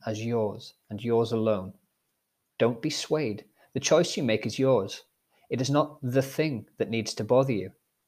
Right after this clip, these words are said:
It is the view that you take of it, and depending on how you think about it, it can be whatever you make it.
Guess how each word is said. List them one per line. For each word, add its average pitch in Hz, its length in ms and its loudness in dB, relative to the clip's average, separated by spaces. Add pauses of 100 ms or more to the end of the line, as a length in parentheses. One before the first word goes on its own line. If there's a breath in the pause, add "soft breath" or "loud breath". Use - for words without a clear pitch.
It 131 120 2
is 131 120 0
the 131 80 2
view 135 300 2
that 139 120 -6
you 107 100 -6
take 101 320 -6
of 101 140 -4
it, 104 220 -8 (300 soft breath)
and 113 120 -2
depending 117 420 -2
on 110 100 -2
how 139 280 0
you 120 160 -2
think 151 280 -6
about 123 340 0
it, - 180 -10 (360)
it 131 140 -4
can 117 100 -4
be 110 100 -2
whatever 107 300 -2
you 104 140 -4
make 127 300 -6
it. - 200 -8